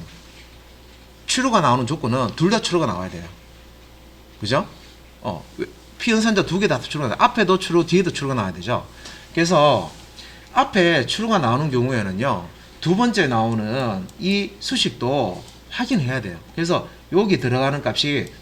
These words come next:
true일 수도 있고 false 수도 있잖아-, 수도 있죠, 그죠? 어, 그래서 이런 경우에는 뒤에 것까지 검사합니다. 그래서 요거 같은 경우는 오십삼이 오십 칠보다 작거나 같다라고 되어 있기 때문에,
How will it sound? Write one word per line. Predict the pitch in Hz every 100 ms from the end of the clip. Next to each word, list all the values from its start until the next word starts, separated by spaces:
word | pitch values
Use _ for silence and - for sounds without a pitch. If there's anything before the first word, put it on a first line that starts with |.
| -
true일 | - 285
수도 | 240 160
있고 | 156 156 175 180
false | 294 269 151
수도 |
있잖아-, | 117 - - 131 -
수도 | 120 127 110
있죠, | 147 107
그죠? | 95 208 - - - - -
어, | - 104 92
그래서 | 170 185
이런 | 165 233
경우에는 | 214 156 143 123 165 123 90 - - -
뒤에 | - 156
것까지 | - 123 98 -
검사합니다. | 120 135 127 110 101 82 - - - - -
그래서 | - 131 131 135 92 - - - -
요거 | 156
같은 | 208 190 180
경우는 | 156 131
오십삼이 | 139 185 190 208 185
오십 | 131 147 165
칠보다 | 190 165 147
작거나 | 117 120 135 147
같다라고 | 113 113 147 120 117 127 90 78 - - - 117 101
되어 | 175
있기 | 139 190 123
때문에, | 120 95 92 135 147 90